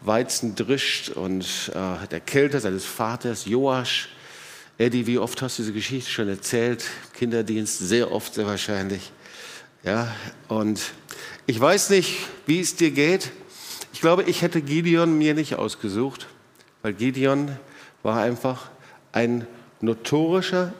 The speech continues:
Zweifler und voller Angst. Ja? Er war im Geist der Zeit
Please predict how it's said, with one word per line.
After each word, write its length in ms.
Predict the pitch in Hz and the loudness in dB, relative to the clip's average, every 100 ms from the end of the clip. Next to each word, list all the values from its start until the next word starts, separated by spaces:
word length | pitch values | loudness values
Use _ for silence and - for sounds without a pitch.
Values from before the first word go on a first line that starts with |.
| - | -8
Zweifler 800 | - - 120 117 - 110 113 120 127 - | -6 0 2 2 0 0 0 -4 -14 -10
und 140 | 110 - | -8 -6
voller 340 | 110 98 - | -4 -2 -4
Angst. 400 | 73 73 - - - _ _ _ - | -6 -8 -10 -12 -18 _ _ _ -14
Ja? 200 | 85 95 95 - - - - - - - | -8 -8 -8 -20 -20 -20 -20 -20 -20 -4
Er 200 | 131 127 | 0 4
war 320 | 147 190 208 160 - - - - | 6 6 2 -2 -12 -16 -18 -2
im 340 | 143 139 131 135 | 4 4 2 2
Geist 480 | 147 202 233 - | 4 4 2 2
der 120 | 170 151 | 0 0
Zeit 640 | - 165 156 123 131 | 0 2 4 4 2